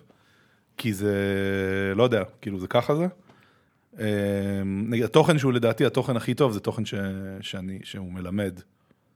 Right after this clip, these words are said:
אולי גם מבדר. אבל מלמד, אה, זה אחלה תוכן.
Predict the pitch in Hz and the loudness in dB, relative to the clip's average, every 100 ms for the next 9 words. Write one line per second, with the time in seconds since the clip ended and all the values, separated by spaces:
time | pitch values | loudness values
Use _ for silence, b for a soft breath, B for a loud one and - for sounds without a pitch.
0 | _ _ _ _ _ - 123 139 127 98 | _ _ _ _ _ -14 -4 -4 -2 -6
1 | 92 92 101 113 - _ _ b b b | -8 -12 -14 -16 -20 _ _ b b b
2 | - 107 110 117 120 107 98 95 98 98 | -4 0 2 4 2 2 2 2 0 -2
3 | 104 95 95 | -4 -12 -12